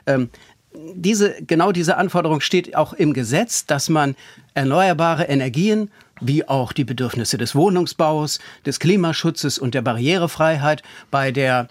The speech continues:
Genehmigung von Änderungen an Denkmälern explizit zu berücksichtigen habe. Nun sagen aber die Fachleute, das tun wir sowieso, weil, wie Sie das sagten, natürlich jeder, der an seinem Gebäude was ändert, überlegt, ob er die Fassade dämmt.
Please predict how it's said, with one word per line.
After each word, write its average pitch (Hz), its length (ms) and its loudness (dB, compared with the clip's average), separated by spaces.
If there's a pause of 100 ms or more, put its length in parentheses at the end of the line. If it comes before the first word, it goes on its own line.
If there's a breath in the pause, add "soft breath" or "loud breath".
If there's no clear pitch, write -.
(200)
Genehmigung 170 500 2
von 147 160 -2
Änderungen 160 580 0
an 123 200 -2
Denkmälern 135 640 0
explizit 131 680 -4
zu 147 120 -2
berücksichtigen 110 680 -6
habe. 95 200 -10 (300 loud breath)
Nun 127 140 -2
sagen 202 260 2
aber 147 180 -2
die 127 120 -6
Fachleute, 123 600 -4 (240)
das 131 220 0
tun 175 240 2
wir 165 120 4
sowieso, 135 640 -2 (220 loud breath)
weil, 151 320 0 (240 soft breath)
wie 147 100 4
Sie 139 160 0
das 131 160 0
sagten, 170 400 0 (160 loud breath)
natürlich 180 380 2
jeder, 220 300 0 (120)
der 151 300 2
an 151 100 2
seinem 143 400 2 (300)
Gebäude 165 400 2
was 127 160 -4
ändert, 143 400 0 (240 loud breath)
überlegt, 139 480 2
ob 127 120 -6
er 139 60 0
die 151 80 0
Fassade 196 480 0
dämmt. 90 400 -10